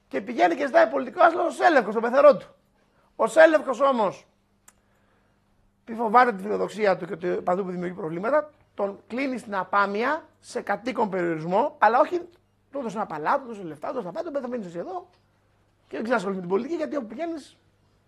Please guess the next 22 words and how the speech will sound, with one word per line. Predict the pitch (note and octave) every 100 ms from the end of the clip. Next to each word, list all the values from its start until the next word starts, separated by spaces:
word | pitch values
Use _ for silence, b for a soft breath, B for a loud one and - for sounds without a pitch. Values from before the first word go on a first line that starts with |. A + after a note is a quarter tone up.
| _ _ _ _ _ _ _
τα | C#4
κάνεις | C4+ C4
θάλασσα». | A#3 F3+ D3 C3+ _ _ _ _ _ _ _ _ _ _ _ _ _ -
Και | G#3+
μετά | A3
από | D#4 C4+
τρία | C#4+ C#4
χρόνια | A3 C4 A#3+
που |
μένει | A#3 B3 G#3+
εκεί | A3
στο | G#3+
παλάτι | F#3 G3 G#3+
και | G#3
γίνει | F#3 G3+
τετράπαχος | F3 F3 F#3+ G3 D3+ D3
και | D#3+
πολύ | D3+ E3 F3+
να | E3
μεθάει, | D#3 F3 E4 E4+
πεθαίνει | B3+ B3 B3+
από | A3 A3 G#3+